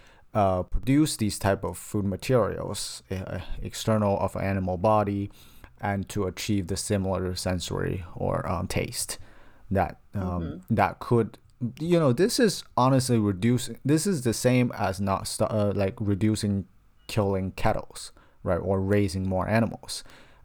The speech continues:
Speaker 1: I think the logic, it's quite similar, except one is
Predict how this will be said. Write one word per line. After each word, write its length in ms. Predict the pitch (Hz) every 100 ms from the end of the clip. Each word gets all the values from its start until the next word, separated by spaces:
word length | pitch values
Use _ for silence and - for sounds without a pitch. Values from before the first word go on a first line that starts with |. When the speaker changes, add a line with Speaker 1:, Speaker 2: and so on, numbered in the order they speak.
| -
Speaker 1:
I 60 | 123
think 220 | 127 110
the 80 | 98
logic, 500 | 113 185 151 120 104
it's 340 | - - - _ -
quite 280 | - 123 -
similar, 560 | - 165 113 - 107 - - _ -
except 600 | 113 - 127 - - - - -
one 380 | 107 110 117 113
is 340 | 104 - -